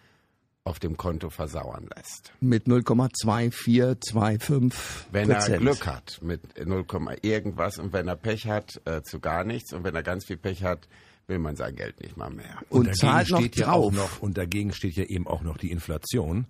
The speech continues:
Speaker 2: Sagt Kai
Speaker 3: Das
Speaker 2: Diekmann, genau,
Speaker 3: ja,
Speaker 2: die
Speaker 3: das heißt, äh, der Sparer, äh, spart sich im Moment konsequent und mit großer Anstrengung arm.
Speaker 2: So, und jetzt was, was macht Ihr Fonds besser?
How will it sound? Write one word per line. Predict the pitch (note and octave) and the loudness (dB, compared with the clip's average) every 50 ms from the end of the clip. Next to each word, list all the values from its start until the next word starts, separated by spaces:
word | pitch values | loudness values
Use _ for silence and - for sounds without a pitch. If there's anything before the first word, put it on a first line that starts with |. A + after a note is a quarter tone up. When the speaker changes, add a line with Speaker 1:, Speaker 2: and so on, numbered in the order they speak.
| _ - | _ -8
Speaker 2:
Sagt | - - A#2 G2 G#2+ | -2 0 0 0 2
Kai | - C#3 A#2+ | 2 4 4
Speaker 3:
Das | B2 | 6
Speaker 2:
Diekmann, | C#3 C#3 B2+ A2+ C#3 E3+ G3 F#3 | 4 4 4 4 4 4 4 4
genau, | C3+ A2 G#2 A#2+ D3 | 4 4 4 4 2
Speaker 3:
ja, | D#3+ F2+ F#2 | 2 2 2
Speaker 2:
die | - | 0
Speaker 3:
das | - E2 E2 - | 0 -2 -2 -2
heißt, | G2 F#2+ F#2 F#2+ G#2 G2+ - - - - - | -2 -2 0 0 -2 -2 -4 -6 -6 -4 -2
äh, | G#2 G2 G2 F#2+ F2+ | 0 0 0 0 -2
der | E2+ F2 E2+ | -2 -4 -4
Sparer, | - - - D#2+ E2 F2+ F2+ G2 G2 G#2 A2 - - F#2+ F2+ F2+ F2+ F2+ - - | -6 -6 -6 -4 -4 -2 -2 -2 -2 -2 -2 -4 -4 -4 -2 -2 -2 -4 -6 -8
äh, | - | -10
spart | - - - E2+ F2 F#2 - | -10 -8 -6 -4 -4 -4 -6
sich | - G#2+ E2+ | -8 -8 -6
im | - F#2+ | -6 -4
Moment | D#2+ D2+ D2+ F2 F#2+ F#2+ - - - | -4 -4 -2 -2 -2 -4 -4 -6 -4
konsequent | - - A2+ B2+ C3 A#2 A#2+ A2+ - - G2+ F#2+ G#2 A2+ - | -2 0 2 2 2 0 -2 -4 -4 -2 -2 -2 -2 -2 -2
und | F2 | -2
mit | F2+ E2+ D#2 | -4 -4 -4
großer | - E2 G2 G#2 - G#2 F#2 - | -2 -2 -2 -2 0 -2 -4 -4
Anstrengung | E2+ E2+ - - F2 E2+ F2 E2+ | -4 -6 -6 -4 -4 -4 -4 -4
arm. | - - C#2+ C#2+ - - _ _ _ _ _ | -4 -6 -8 -10 -10 -14 _ _ _ _ _
Speaker 2:
So, | - C#3 B2 - | 2 4 4 4
und | F2+ - A2+ A#2 | 4 2 2 2
jetzt | B2+ D#3+ - | 2 2 2
was, | E3+ E3 - - | 0 -2 -2 -4
was | A2 G#2 B2 F3 F3+ | -4 -2 -2 0 0
macht | F#3 F#3+ - | -2 0 0
Ihr | E3+ E3+ | 0 2
Fonds | - D#3+ E3 F3 | 4 4 4 4
besser? | D#3+ C#3+ - - - - | 4 4 2 0 -8 -14